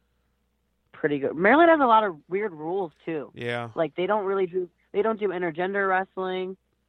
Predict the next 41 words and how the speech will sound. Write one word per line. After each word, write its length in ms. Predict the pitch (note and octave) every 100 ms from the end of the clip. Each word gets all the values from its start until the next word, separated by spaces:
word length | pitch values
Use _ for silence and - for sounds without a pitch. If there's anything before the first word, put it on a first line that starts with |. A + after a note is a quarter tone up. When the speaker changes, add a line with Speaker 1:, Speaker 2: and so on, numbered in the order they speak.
| _
Speaker 1:
Um, 640 | D#3 D3+ C3+ G2+ D#2 D2 _
they 160 | - B3
just 120 | B3+
have 100 | F3+ -
so 140 | A3
many 220 | A#3 G3+ D#3
weird 180 | C3+
rules. 300 | C3 C3 B2+ - _ _ _ _
Uh, 460 | - D#3+ C#3+ - E3 - _ _
Speaker 2:
Get 160 | D3+ C#3
your 100 | C#3
shit 140 | -
Speaker 1:
no, 140 | B3+ C#4+
wait, 160 | C#4
Speaker 2:
together, 140 | C#3 C4+
Speaker 1:
no, 100 | C4+
Speaker 2:
Maryland. 320 | B3+ B3+ C4
Speaker 1:
I 60 | B3+
do, 60 | A3 A3
actually, 340 | - A3+ G#3+
in, 240 | G#3 G3+ -
in 120 | A3
Maryland, 380 | A#3 B3+ B3 A3
I 80 | G#3
do, 260 | G3+ G#3
um, 280 | F#3+ F3 E3+
A 140 | F3+ F#3+
C 80 | F#3
W, 400 | F#3 E3+ D3 A2+ _ _ _ _ _ _ _ -
James 240 | F#3 F3+
Ellsworth's 400 | F3 F3+ D#3 D3 _ -
company. 460 | D3 C3 A2+ C#3 -
So 180 | - D#3
I'll 120 | D3
probably 240 | D3+ F#3+ E3+
be 60 |
back 240 | D#3 D#3 D#3
there 160 | D#3
next 260 | D3 C3+ -
year. 220 | C3+ C3 - - - _ _ _
Um, 500 | - F3 C#3+ C3 D3+